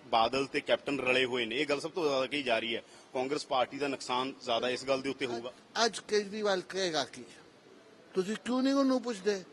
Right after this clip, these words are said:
Speaker 2: ਕਿਉਂ ਛੱਡ, ਛੱਡ ਗਏ ਛੋਟੇ ਉੱਪਰ? ਜਿਹਨੇ, ਅਹ,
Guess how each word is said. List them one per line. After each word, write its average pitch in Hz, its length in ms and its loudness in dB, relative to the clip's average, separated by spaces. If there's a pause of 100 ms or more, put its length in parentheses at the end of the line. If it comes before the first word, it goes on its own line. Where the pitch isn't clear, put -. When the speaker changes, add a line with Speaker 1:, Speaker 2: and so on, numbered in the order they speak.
(160)
Speaker 2:
ਕਿਉਂ 226 160 -10
ਛੱਡ, - 220 -10 (200)
ਛੱਡ 180 200 -8
ਗਏ 185 160 -2
ਛੋਟੇ 156 320 -4
ਉੱਪਰ? 135 320 -8 (720)
ਜਿਹਨੇ, 220 460 4
ਅਹ, 175 960 0